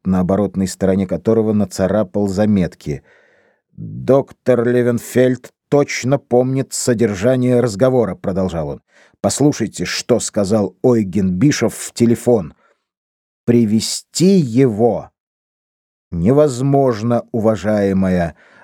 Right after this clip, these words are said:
Ваша мебель Бедермайера, право же, не рассчитана на его вес. И к тому же в доме нет лифта.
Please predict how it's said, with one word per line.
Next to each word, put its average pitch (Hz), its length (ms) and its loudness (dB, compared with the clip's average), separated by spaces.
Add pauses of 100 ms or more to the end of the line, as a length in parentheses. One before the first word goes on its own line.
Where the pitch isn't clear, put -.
Ваша 110 640 0
мебель 113 720 0
Бедермайера, 113 1200 2
право 135 480 2
же, 113 200 0
не 113 200 0
рассчитана 113 840 0
на 98 120 0
его 110 380 2
вес. 117 640 -2 (1300)
И 104 120 2
к - 140 -8
тому 147 480 2
же 131 180 0
в 92 180 -6
доме 156 460 2
нет 147 360 0
лифта. 123 800 0